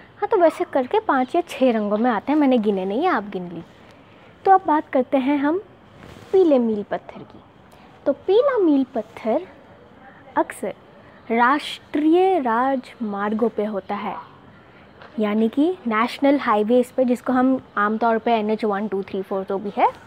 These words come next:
वो बोल देते हैं। ये वाले जो राष्ट्रीय राजमार्ग होते हैं वो अक्सर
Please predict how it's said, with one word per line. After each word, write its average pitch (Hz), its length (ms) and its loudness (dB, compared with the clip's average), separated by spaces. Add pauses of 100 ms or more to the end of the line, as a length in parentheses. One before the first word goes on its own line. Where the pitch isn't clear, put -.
वो 269 100 4
बोल 185 180 -2
देते - 280 -16
हैं। - 140 -18 (1200)
ये 359 160 6
वाले 311 340 2
जो 302 140 2
राष्ट्रीय 277 540 2
राजमार्ग 226 580 0
होते 220 220 -4
हैं 262 80 2
वो 262 140 0
अक्सर 240 440 -6